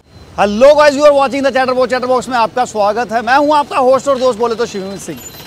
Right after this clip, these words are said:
जैसा कि पता है आपको, Chatterbox की food metro जम्मू में घूम रही है और देख लो आनंद नगर के बाद भी आ रही है, कनेक्टरी चल रही है, हाय,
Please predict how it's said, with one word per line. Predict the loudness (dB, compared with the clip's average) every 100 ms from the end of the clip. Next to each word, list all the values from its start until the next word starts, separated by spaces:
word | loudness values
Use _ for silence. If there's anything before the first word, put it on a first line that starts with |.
| -4
जैसा | 0 0
कि | 0
पता | 0 0 2
है |
आपको, | 4 4 4 4 4 -6 -20 -12
Chatterbox | 0 2 4 4 4
की | -2
food | -6 -4
metro | 0 2 2
जम्मू | 2 0 -2 -2
में | -2 -4
घूम | -6 -6
रही | -2
है | -2
और | 0
देख | -2
लो | 0
आनंद | 0 -2 -4
नगर | -4 -2 0
के | 0
बाद | 0 0
भी | -2 0
आ | 0 0
रही | -2
है, | -2 -2
कनेक्टरी | -2 -2 -2 -2
चल | -4
रही | -2 0
है, | 0
हाय, | 0 0 -2